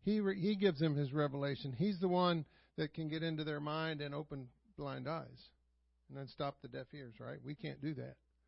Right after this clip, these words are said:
Luke twenty-four forty-four through forty-nine.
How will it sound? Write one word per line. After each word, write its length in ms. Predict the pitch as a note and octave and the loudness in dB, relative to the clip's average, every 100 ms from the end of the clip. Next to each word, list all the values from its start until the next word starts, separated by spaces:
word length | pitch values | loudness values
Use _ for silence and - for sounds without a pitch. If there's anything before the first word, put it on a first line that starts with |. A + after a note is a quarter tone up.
| _ _ _ _ _ _ | _ _ _ _ _ _
Luke 240 | E3 F#3 - | 6 6 6
twenty-four 560 | F3+ F#3+ F3 G3 F3+ D3 | 4 4 4 6 4 6
forty-four 560 | F3+ E3+ - - C#3 B2 - _ _ _ _ _ _ _ _ _ | 2 2 2 2 2 -2 -14 _ _ _ _ _ _ _ _ _
through 120 | D#3 C3 | -10 -4
forty-nine. 500 | D#3 D3 D3 C#3+ | -4 -2 -4 -4